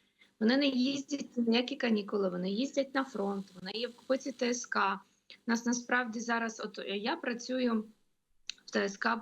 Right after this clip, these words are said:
по питаннях ветеранів. І ви знаєте, в мене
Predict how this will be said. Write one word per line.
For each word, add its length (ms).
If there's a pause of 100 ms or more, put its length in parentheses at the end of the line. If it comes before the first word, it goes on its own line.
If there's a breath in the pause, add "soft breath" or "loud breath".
по 360 (400 loud breath)
питаннях 460
ветеранів. 600
І 100
ви 140
знаєте, 340
в 60
мене 420